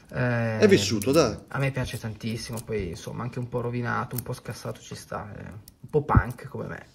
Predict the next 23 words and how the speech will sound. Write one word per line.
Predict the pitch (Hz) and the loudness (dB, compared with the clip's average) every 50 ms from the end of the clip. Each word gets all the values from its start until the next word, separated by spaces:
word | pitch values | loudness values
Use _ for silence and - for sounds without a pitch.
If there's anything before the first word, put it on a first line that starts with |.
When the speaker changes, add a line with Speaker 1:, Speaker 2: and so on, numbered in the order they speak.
| - - | -20 -18
Speaker 1:
eh, | - - - - 95 - | -16 -14 -12 -12 -12 -12
boh, | - - - - - - - _ _ _ _ - | -8 -8 -8 -8 -8 -16 -20 _ _ _ _ 0
mio | - 170 160 | 0 2 2
preferito. | 151 131 - - - - - - - - - - - - - - - - - - - - - - - - - - _ _ _ _ _ _ | 2 -2 -4 -4 -8 -8 -8 -12 -14 -18 -18 -20 -20 -20 -18 -18 -18 -20 -20 -20 -20 -20 -20 -20 -20 -20 -20 -20 _ _ _ _ _ _
Poi, | - 240 208 151 135 135 131 131 - - - - - - - - - | 4 6 6 8 6 4 2 0 -2 -4 -6 -6 -8 -10 -14 -6 -2
eh, | 170 170 165 165 160 - | 0 2 4 4 2 2
questa | - 214 208 - - - 214 | 2 2 2 2 2 0 0
coppia | - - 240 240 226 196 - - - - - 185 170 156 151 143 - - - | 4 6 8 8 8 6 2 -2 -10 -4 2 4 4 4 4 2 -4 -10 -8
di | - 165 156 165 165 | -4 -2 2 2 4
vintage | 165 202 226 240 240 240 - - 254 254 254 233 220 247 240 | 4 6 4 4 2 2 6 6 8 8 8 6 6 2 2
che | 240 170 151 | 2 2 0
sono | 143 - - 175 165 151 147 143 135 131 127 - - _ _ _ - _ - _ - | 0 4 4 6 6 6 6 4 2 0 -2 -6 -12 _ _ _ -20 _ -20 _ 2
orologi | 147 156 160 170 185 180 165 147 | 6 8 8 8 8 6 4 2
per | - 156 147 | 2 2 2
così | 147 160 156 156 | 2 0 0 2
dire | 170 180 156 143 | 4 4 4 4
di | 147 | 2
famiglia, | 147 - 185 185 196 208 226 233 214 165 | 2 4 4 6 6 6 6 6 6 4
nel | 139 135 131 | 4 2 0
senso | - 143 139 139 - 139 - | 0 -2 -2 -2 -2 -6 -6
che | - 135 | -6 -6
sono | - - 139 139 | -4 -2 -2 -2
appartenuti | 139 - 143 139 139 - 147 151 156 151 143 - - 139 127 120 - | 0 2 0 0 2 0 0 2 2 0 -2 -2 -2 -2 -2 -2 -4